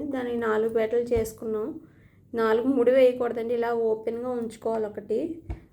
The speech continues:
ఒకటి ఇలా ఉండాలి. చూడండి, అయితే స్టార్టింగ్ డాట్ వేసుకుని ముడి వేసుకోవాలి.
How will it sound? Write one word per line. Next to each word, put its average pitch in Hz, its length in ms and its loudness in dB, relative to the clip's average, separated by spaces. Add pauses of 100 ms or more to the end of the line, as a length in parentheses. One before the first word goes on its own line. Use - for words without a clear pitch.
ఒకటి 269 240 -4
ఇలా 240 220 4
ఉండాలి. 214 480 -2 (120)
చూడండి, 226 460 -4 (1700)
అయితే 247 180 -8
స్టార్టింగ్ 262 640 0 (500)
డాట్ 233 340 4
వేసుకుని 240 460 0
ముడి 233 200 -2
వేసుకోవాలి. 240 760 -2